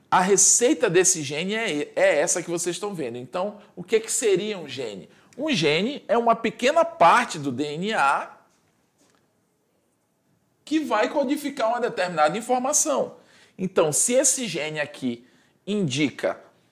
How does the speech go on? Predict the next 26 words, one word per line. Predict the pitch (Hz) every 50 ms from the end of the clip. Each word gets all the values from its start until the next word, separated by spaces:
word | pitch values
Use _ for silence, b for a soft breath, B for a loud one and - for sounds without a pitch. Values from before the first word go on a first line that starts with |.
| _ _ _ _ _ _ _ _ _ _ _ _ _ _ _ _ _ _ _ _ _ _ -
cor | - 254 277 269 220
do | 185 240
cabelo | - - 233 190 151 143 135 120 110 117 120
preto, | - - - 214 226 226 220 - 139 123
vamos | 151 196 247 262 -
supor, | - 208 - - 117 104 - - - _ _ _ _ _ _ _ _ _ _ _ _ _ _ _ _ _ _ _ _ _ -
es-, | 151 165 180 180 - - - -
esse | 156 180 180 180 - 196 190
gene, | 160 123 131 127 135 156 190 202 214 226 b b b b b b b b b
essa, | - 143 156 - - -
a | - - 139 143
proteína | 143 - 196 247 - 254 - 226 202 185 208 247 240 220
que | 190 - - 175
vai | 156 170 156 147
ser | - - - - 139 127 120 117 - - -
produzida | - 214 233 214 226 180 147 127 127 123 110 92 - B B B B B B B _
a | - 120 127
partir | - - 143 123 - - - - - _ - - 247 262 277 247
desse | 160 147 156 147 - - - 196
gene | 202 151 151 127 131 135 143 180 214 - - -
vai | 170 139 151 139 135 135 135 - 175
ser | - - 160
uma | 139 143 143
proteína | - 170 170 - - 175 143 127 127 127 131 156 185 190 - _ _ _
que | - 190 185
vai | 160 139 127 127 139